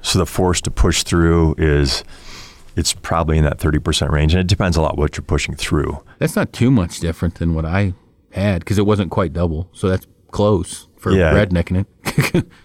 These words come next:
Speaker 1: It's something on that order. But I agree, mechanicals are multiple times, like ten X or more times the force, um, to push through. So, yeah, for guys that want a wide cut, this is still gonna give you double the penetration of a, of a mechanical through an animal, I think.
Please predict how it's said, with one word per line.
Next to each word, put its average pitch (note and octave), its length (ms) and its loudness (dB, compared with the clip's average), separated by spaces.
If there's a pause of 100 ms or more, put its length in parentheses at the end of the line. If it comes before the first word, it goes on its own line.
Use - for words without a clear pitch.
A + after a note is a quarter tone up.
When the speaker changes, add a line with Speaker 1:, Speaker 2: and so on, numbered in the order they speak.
Speaker 1:
It's A#2 140 0
something F#2+ 260 0
on F2 80 4
that D#2+ 120 2
order. D#2 240 2
But E2 260 0
I E2+ 80 0
agree, F2+ 240 4
mechanicals F2 760 2
are D2+ 160 2
multiple D#2 540 0
times, D#2+ 460 -4
like - 180 -12
ten E2+ 260 0
X D#2+ 320 0
or D2 60 -2
more D2+ 520 0
times C#2 600 -6
the F2 180 -6
force, D2 560 -2
um, D2 200 0
to - 100 -10
push - 240 -4
through. D#2+ 240 0
So, D#2 260 0 (340)
yeah, G2+ 100 0
for F#2+ 140 0
guys F#2+ 200 2
that A2 80 0
want F2 160 2
a D#2 40 2
wide D#2+ 240 2
cut, E2 360 0 (760)
this F#2+ 220 0
is F2+ 100 0
still A#2+ 300 0
gonna F2+ 220 2
give D#2 200 2
you D2+ 440 2 (540)
double F2 300 0
the D#2 120 0
penetration E2 640 0
of C#2+ 160 0
a, C#2+ 180 -4
of D#2+ 140 0
a D2+ 80 0
mechanical D#2 540 -2
through D#2 180 -2
an C#2+ 80 0
animal, C#2 340 -2
I C#2 60 -6
think. - 400 -12